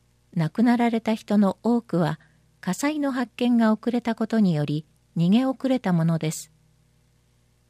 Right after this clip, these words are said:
火災を早く発見するために、住宅用火災警報器を設置し、定期的に点検をしておきましょう。住宅用火災警報器の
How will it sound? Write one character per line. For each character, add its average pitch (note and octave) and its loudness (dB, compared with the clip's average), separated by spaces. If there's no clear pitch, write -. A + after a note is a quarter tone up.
火 F#3 -4
災 B3+ 0
を B3 0
早 C#4 -2
く A3 -6
発 G3+ -2
見 G#3+ 2
す - -6
る A#3 -4
た A3+ 0
め G#3+ 4
に、 E3 0
住 C#4+ 0
宅 D#4 -4
用 C4+ 2
火 A#3 -4
災 A#3 -2
警 B3 0
報 A#3 -2
器 D3+ -6
を C#3 -4
設 - -6
置 F#3 -6
し、 - -6
定 A3+ 0
期 - -20
的 C4 -4
に B3+ 2
点 A3 2
検 B3 2
を A3+ 4
し - -8
て A3+ -2
お A3+ -2
き - -4
ま A3 2
し - -4
ょ F#3+ -2
う。 F#3 -6
住 B3+ 2
宅 D#4+ -2
用 C4 0
火 A3+ -4
災 C4 -4
警 C4 -2
報 A#3+ -2
器 D#3 -6
の B2+ -2